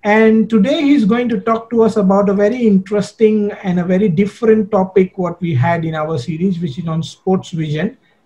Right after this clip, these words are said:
And he will let us know what are the important, uh, aspects as an optometrist we must be looking out,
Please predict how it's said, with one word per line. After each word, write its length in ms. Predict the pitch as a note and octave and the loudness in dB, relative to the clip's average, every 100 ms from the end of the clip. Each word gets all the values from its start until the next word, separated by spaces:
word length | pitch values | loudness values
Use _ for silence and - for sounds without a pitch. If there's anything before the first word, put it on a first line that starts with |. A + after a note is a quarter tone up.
| _ - | _ -8
And 200 | E3+ F3 | -2 0
he 140 | F3 | 0
will 140 | E3+ F3 | 0 -2
let 280 | F3 F#3+ F#3 | 0 0 0
us 220 | F3+ - | -2 0
know 140 | G#3 | 0
what 240 | G3+ G#3 A3+ | 2 0 0
are 80 | |
the 160 | G#3 G3+ | 0 2
important, 840 | F#3 F3+ F#3 F#3 - G#3+ G#3 G3+ F#3+ - | 2 0 -2 -4 -2 -2 -2 -4 -6 -4
uh, 380 | F#3 E3+ E3 E3 | -2 -2 -4 -4
aspects 840 | F3+ F3+ - G3+ F#3+ - - - - | -4 -6 -4 -4 -4 -6 -18 -18 -6
as 160 | F3 | -2
an 100 | F3+ | -2
optometrist 920 | E3 D3+ F#3 F3+ F#3+ F3+ F#3 F#3 - E3 | -2 -4 -2 0 0 -2 -2 -2 -2 -8
we 140 | E3+ | -4
must 340 | E3+ F3+ - | -2 -4 -2
be 80 | F#3 | -4
looking 340 | E3 D#3+ F#3+ F3 | -4 -4 -4 -2
out, 360 | E3 D#3+ D#3+ | -2 -2 -6